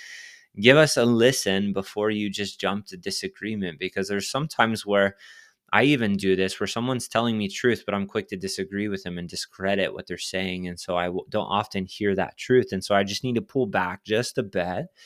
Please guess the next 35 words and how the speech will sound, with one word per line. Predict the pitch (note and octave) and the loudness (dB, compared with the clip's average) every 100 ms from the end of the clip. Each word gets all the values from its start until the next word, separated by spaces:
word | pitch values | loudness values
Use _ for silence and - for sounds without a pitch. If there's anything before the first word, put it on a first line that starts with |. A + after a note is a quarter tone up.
| - - - | -20 -16 -8
and | G#2 | -4
just | G#2+ - | -4 0
give | G#2 | 0
the | G#2 | 0
benefit | G#2 G2 G#2 G#2 | 0 0 0 0
of | G2+ | 0
a | G2 | 0
lesson | E2 F2 - G2+ A#2+ G3 - - _ | -2 -4 -6 -6 -6 -6 -10 -20 _
and | - G#2+ | -6 -4
to | |
begin | G2+ G#2 A2 G#2+ | -4 -2 -4 -4
to | G#2+ | -6
kinda | - G2+ | -4 -4
work | F#2+ F#2 G2 - | -2 -2 -2 -4
that | D2 G#1+ _ | -6 -6 _
through. | - A#2+ B2 F#2+ D#2 E2 F#2+ - _ - _ | -8 0 2 2 -2 -10 -14 -20 _ -20 _
And | - | -6
so | G2+ A2 | 0 2
that's | G#2 - | 0 0
what | G#2+ - | -2 0
I | G#2 | 0
want | G2+ G2+ | 0 -2
to | - - | -4 -8
invite | G#2 E2 - | -8 -10 -12
you | G2 G#2+ B2+ | -8 -2 -2
to, | B2+ - | -2 -4
even | F#2+ - G#2+ G#2+ G2 | -4 -2 -4 -4 -6
through | - G2 F#2 - | -4 -2 -2 -2
this | F#2+ - | -8 -8
podcast, | - G#2 - E2+ D#2+ D#2+ - - _ _ _ _ _ _ _ _ _ _ _ _ _ _ _ _ _ _ _ _ - | -4 -4 -4 -8 -8 -10 -14 -16 _ _ _ _ _ _ _ _ _ _ _ _ _ _ _ _ _ _ _ _ -8
because | A2 A2+ G#2+ | -2 2 4
I, | G#2 G2 | 4 2
I | G#2+ | -6
believe | - G#2+ G2+ G#2+ A2+ G#2+ F#2 F2 - | -4 -4 -2 0 0 2 0 -2 -4
that | F#2 F2+ D2+ | -2 -2 -4